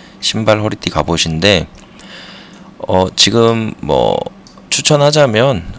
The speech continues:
어, 신발 먼저 가셔도 되고요. 아니면은 신발보다 허리띠가 좀 더 오십오 개 더 모아서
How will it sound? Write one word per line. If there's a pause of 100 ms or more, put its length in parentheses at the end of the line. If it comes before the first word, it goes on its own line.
어,
신발
먼저
가셔도
되고요.
아니면은
신발보다
허리띠가
좀
더
오십오
개
더
모아서